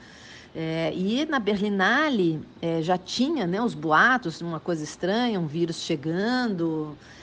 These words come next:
é, mas as pessoas indo ao cinema normalmente, as salas ainda lotadas, né?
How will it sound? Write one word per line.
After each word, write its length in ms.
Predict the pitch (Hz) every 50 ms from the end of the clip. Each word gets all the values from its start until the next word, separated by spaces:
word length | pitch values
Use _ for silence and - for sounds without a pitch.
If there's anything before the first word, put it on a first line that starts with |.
| - - - -
é, 360 | 156 160 160 160 160 165 - - -
mas 520 | 175 170 170 165 165 170 175 196 226 233
as 120 | 254 262 254
pessoas 340 | - 294 294 - 180 165
indo 140 | 185 190 190
ao 80 | 214 226
cinema 340 | - - 269 254 240 247 254
normalmente, 720 | 262 269 277 302 427 440 262 202 185 202 233 240 240 -
as 80 | 165 -
salas 380 | - 156 143 151 156 156 165
ainda 260 | 165 170 170 175 185
lotadas, 800 | 190 392 415 403 - - - - 196 214 196 175 165 156 156 156
né? 180 | 185 208 254